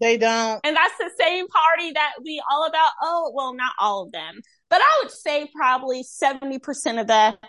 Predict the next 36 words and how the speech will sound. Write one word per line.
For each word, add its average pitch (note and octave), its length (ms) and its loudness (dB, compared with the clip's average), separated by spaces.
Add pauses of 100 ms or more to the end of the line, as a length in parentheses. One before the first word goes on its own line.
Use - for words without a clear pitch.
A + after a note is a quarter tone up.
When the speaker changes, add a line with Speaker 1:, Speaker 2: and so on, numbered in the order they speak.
(220)
Speaker 2:
Republican C4 640 0
Party G#3 560 -2 (320)
will G#3+ 160 -2
tie G#3 480 4
the G3 140 -2
party G3+ 420 -2
with F#3 140 -6
their G3 140 -2
religious F#3 640 -6
beliefs. F#3+ 920 -2 (400)
And C4 380 4
Speaker 1:
And - 80 0
that's D#4 120 2
Speaker 2:
even F4+ 180 0
Speaker 1:
why D#4 80 2
I - 20 -10
Speaker 2:
talk E4 120 6 (100)
Speaker 1:
didn't D#4+ 60 0
Speaker 2:
about D#4+ 280 4
the D#4+ 160 0
year E4 300 -4
of E4 80 -8 (100)
Jubilee. G4 800 -6 (760)
I'm F#4+ 180 -10
like, G4+ 240 -6
"Come G4+ 440 -4 (160)
on, F4 240 -2
there's E4+ 280 -4
no D#4+ 360 2
compassion. D#4+ 680 -6 (200)
We D#4+ 140 -4
only E4+ 280 0
care D#4+ 240 0
about D4+ 300 2
bailing D4 360 2
out C#4 160 0